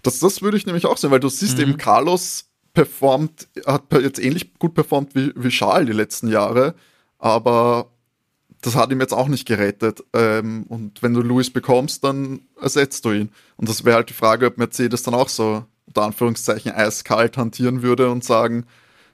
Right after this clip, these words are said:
Speaker 1: ja, wenn man Max bekommt, dann muss man schauen. Und wir haben Antonelli, der irgendwie neunzehn ist dann zu dem Zeitpunkt und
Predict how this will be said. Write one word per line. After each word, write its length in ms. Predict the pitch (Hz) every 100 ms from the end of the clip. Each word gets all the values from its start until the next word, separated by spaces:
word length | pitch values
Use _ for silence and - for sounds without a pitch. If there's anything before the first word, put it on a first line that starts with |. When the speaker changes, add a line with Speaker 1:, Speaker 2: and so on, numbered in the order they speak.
| -
Speaker 1:
ja, 280 | 127 107 110
wenn 140 | 110
man 120 | 110
Max 280 | 104 104 -
bekommt, 680 | 127 - 120 135 - - - _ _
dann 140 | 117
muss 200 | 120 117
man 120 | 120 113
schauen. 400 | 110 110 131 156
Und 460 | - 117 120 120 _ _ _ _ -
wir 140 | 123
haben 200 | 117 123
Antonelli, 560 | 120 110 120 117 127 135
der 180 | 123 117
irgendwie 400 | 120 123 117 120
neunzehn 520 | 110 117 - 139 127
ist 200 | 135 -
dann 80 | 123
zu 80 |
dem 180 | 127 120
Zeitpunkt 540 | - 120 - 131 123 -
und 540 | 117 113 117 -